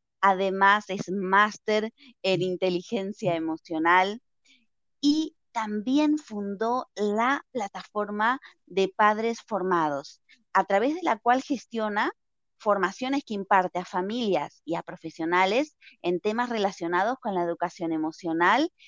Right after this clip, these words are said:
y la parentalidad positiva, tanto presencial como online,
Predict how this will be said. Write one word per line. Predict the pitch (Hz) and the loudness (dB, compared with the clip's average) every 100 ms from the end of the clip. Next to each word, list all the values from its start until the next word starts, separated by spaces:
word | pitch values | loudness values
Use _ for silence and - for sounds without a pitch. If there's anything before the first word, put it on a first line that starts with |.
| 269 - | -20 -8
y | 196 | 0
la | 185 175 - - | 0 0 -4 -4
parentalidad | 220 226 247 247 - 185 180 185 208 | -2 -2 -2 -4 0 2 2 2 2
positiva, | - 202 214 - 170 170 143 - _ - - _ | -2 -12 -12 -4 -2 0 -2 -6 _ -20 -20 _
tanto | 202 208 214 | 2 2 0
presencial | 202 196 196 185 - 226 233 285 311 _ _ _ _ | -6 -8 -6 -6 0 4 6 4 0 _ _ _ _
como | 196 190 185 180 | -2 0 2 2
online, | 175 180 190 254 302 | 2 4 4 4 2